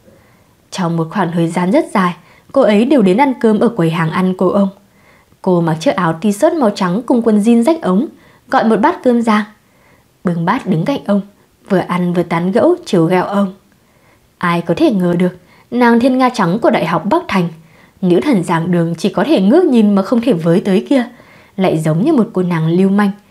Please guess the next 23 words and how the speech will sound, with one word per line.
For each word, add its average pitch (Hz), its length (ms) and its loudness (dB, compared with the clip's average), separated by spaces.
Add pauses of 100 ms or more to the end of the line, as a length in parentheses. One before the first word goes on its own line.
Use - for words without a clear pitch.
(300)
chỉ 262 160 0
cần 233 240 0
có 190 120 0
thời 294 200 4
gian 208 280 0
là 185 80 2
chạy 196 200 -2
đến 175 180 0
quán 190 280 -2
của 339 80 0
ông 190 320 0
ăn 175 160 0
uống 175 220 0
chùa. 220 240 2 (1080)
Cô 185 200 2
không 185 220 0
để 175 120 2
ý 180 240 2
đến 185 160 2
chuyện 320 220 0
ông 202 220 2
ngồi 196 220 2
tù, 196 180 2